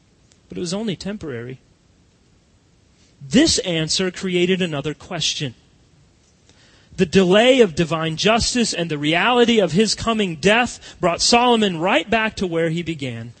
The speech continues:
Vanity of vanities. It's meaningless.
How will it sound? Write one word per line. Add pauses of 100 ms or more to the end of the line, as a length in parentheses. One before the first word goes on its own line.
(240)
Vanity
of
vanities. (880)
It's
meaningless.